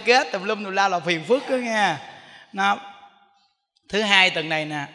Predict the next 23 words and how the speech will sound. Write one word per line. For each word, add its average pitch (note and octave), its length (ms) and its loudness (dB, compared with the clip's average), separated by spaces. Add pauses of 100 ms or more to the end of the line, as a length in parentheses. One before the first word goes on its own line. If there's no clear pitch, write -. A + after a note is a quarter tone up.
là D3+ 140 -8
chiếc F3+ 200 -12
áo A#3 340 -2
mà F#3 140 -4
những D3+ 200 -10
Đức A#3+ 120 -8
đặt D3+ 220 0
có G3 180 0
nè. G3+ 80 -8 (680)
Ngày D#3 120 -4
mai E3+ 240 -2 (560)
người D#3 60 -10
ta E3 60 -2
đem E3 200 -2
lại C3 200 -10 (320)
hai E3 240 2
ngàn C3+ 240 -6
chiếc. E3+ 180 -10 (1000)
Chủ F3+ 120 0
nhật G3 240 2 (100)
tặng C#3+ 200 0
đó F3 60 -6
nha. E3+ 180 -8